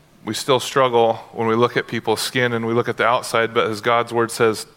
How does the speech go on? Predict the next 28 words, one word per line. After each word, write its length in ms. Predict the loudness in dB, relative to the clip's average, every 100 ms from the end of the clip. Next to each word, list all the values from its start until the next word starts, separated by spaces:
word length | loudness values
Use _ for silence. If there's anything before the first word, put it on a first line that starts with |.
| _ _ _ -20 -20 _ -2
God 200 | 0 2
looks 200 | -2 0
at 80 | -2
our 40 |
heart. 480 | -2 0 0 -2 -12 -20 -20 -20 -20 -6
And, 160 | -6 -4 -6
and 160 | -8
for 260 | -10 0 0
a 60 |
glimpse 420 | 2 2 2 0 0
there, 180 | 2
we 120 | 2 2
actually 320 | 0 -2 -2
saw, 420 | 0 2 2 2
hey, 140 | 0
we 120 | 0 0
should 160 | 0
look 140 | 0 2
at 80 |
our 100 | 0
heart, 400 | 2 4 4 2
and 120 | -2 -6
we 80 |
fought 240 | 0 2 4
a 40 |
war 280 | 4 4 4
over 260 | 2 2 0
it, 160 | 0